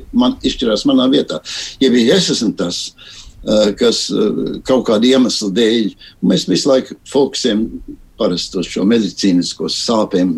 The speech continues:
nepanesām sāpēm un tā tālāk. Ā, vienā brīdī tad man jāsaka, man vairs nav nekādas saites,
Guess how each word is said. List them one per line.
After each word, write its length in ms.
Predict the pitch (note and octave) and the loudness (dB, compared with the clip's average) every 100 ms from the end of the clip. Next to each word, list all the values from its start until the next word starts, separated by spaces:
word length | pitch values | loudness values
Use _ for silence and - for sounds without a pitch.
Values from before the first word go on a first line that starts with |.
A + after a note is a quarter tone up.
| G2+ | 0
nepanesām 600 | G2+ G2 F2+ - E2+ F2 | 0 0 0 0 -2 -2
sāpēm 460 | A2 G2+ F#2+ F2+ | -2 0 0 -2
un 80 | E2+ | -2
tā 140 | G#2 - | -4 0
tālāk. 400 | A3 F3 A2 - | 2 4 2 -4
Ā, 560 | - - - - B2 A#2+ A#2+ - B2 - - - - - - - | -16 -16 -16 -4 2 4 2 0 -4 -4 -8 -8 -10 -12 -14 -6
vienā 380 | - D#3 D#3 A#2+ | 2 4 4 2
brīdī 380 | C#3+ E3+ C#3 A#2+ - - | 2 4 4 2 -4 -2
tad 140 | C#3 C#3+ | 2 4
man 140 | C3+ | 4
jāsaka, 440 | F3 D3 A#2+ A2 - _ - | 2 0 -2 -4 -6 _ -2
man 160 | D3 | 2
vairs 400 | C3+ F#3 A3 G3+ D#3+ | 4 4 4 2 2
nav 200 | E3 D#3+ | 2 4
nekādas 640 | C#3 - F#3+ G3+ F3+ D#3+ | 2 0 2 2 2 0
saites, 760 | - - D3+ E3 E3 D3+ C#3 C3+ | -2 -2 2 2 2 0 -2 -2